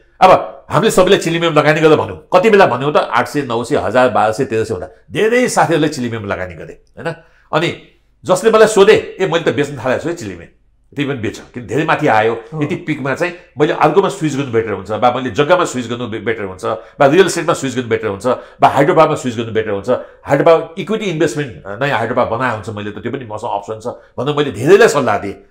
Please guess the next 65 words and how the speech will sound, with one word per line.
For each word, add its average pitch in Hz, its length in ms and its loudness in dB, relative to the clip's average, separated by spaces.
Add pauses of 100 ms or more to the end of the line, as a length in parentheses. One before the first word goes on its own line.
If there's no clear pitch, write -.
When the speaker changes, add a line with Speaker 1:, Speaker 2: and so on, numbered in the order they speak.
(280)
Speaker 1:
तर - 340 -6
दुई 151 220 -2
चारजना 190 320 4
साथीहरूले 131 420 0
मलाई 139 180 -2
सोध्न 117 260 -10
पनि 151 100 -10
सोधेन। 143 260 -2 (600)
अनि 151 140 0
के - 180 2
भयो, 214 140 8 (380)
"तैँले 190 220 2
भन्दा 170 140 0
यत्रो 226 320 2
चिलिमेको 165 380 -4
सेयर 147 200 2
किनेको, 160 260 -2
हेर 123 240 -4
त 170 120 -2 (420)
अहिले 123 200 -2
त - 40 -4
पाँच 113 200 -4
सयमा 113 240 -4
आयो" 120 120 2
भन्छ। - 240 -12 (380)
ए 202 160 6
बाबा, 175 280 6
यो 196 200 4
त - 20 0
डाइनामिक 214 380 4
मार्केट 160 280 4
हो 139 60 0
नि, - 300 -8
Speaker 2:
हजुर। 135 200 -10 (200)
Speaker 1:
आफूलाई 156 280 4
अपडेट 143 220 2
गरेर 156 140 4
राख्नु 139 220 0
पऱ्यो 175 180 -2
नि, - 80 -10
होइन? 147 180 -12
त्यो - 360 -12
अपडेट 156 300 0
गर्नु 123 220 -4
अति - 260 -8
जरुरी 98 280 -8
छ। 98 100 -8
Speaker 2:
कुन - 480 -12
Speaker 1:
डाइनामिक 247 180 4
Speaker 2:
टाइमको 214 300 2
Speaker 1:
छ। - 60 -8
Speaker 2:
पिक 202 180 -2
टाइम 185 200 0
हो, 165 160 0
त्यो 170 140 -8
चाहिँ 156 180 -10
नि 143 60 -14
बुझ्न 131 220 -14
जरुरी 104 380 -14
छ। - 40 -16
Speaker 1:
पक्कै। - 320 -10
Speaker 2:
अब 277 160 -2
इन्भेस्टमेन्ट 247 560 4
र 226 80 2
ट्रेडिङमा 170 720 -4